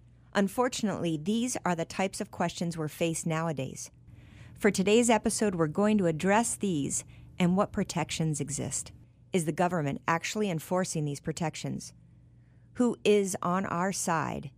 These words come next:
in all of this? I'm so happy that Roger's joining us. Roger Severino is one of the country's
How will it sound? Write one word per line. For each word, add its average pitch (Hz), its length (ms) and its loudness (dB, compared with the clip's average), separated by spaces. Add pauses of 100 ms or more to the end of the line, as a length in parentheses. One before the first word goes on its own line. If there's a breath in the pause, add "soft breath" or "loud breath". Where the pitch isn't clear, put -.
in 170 100 2
all 151 180 2
of 139 140 -6
this? - 340 -12 (800 loud breath)
I'm 175 120 8
so 226 340 8
happy 190 360 6
that 123 140 2
Roger's 175 400 6
joining 185 440 6
us. 104 260 0
Roger 196 380 8
Severino 190 500 2
is 160 140 2
one 180 160 4
of 196 80 2
the 214 80 4
country's 180 580 2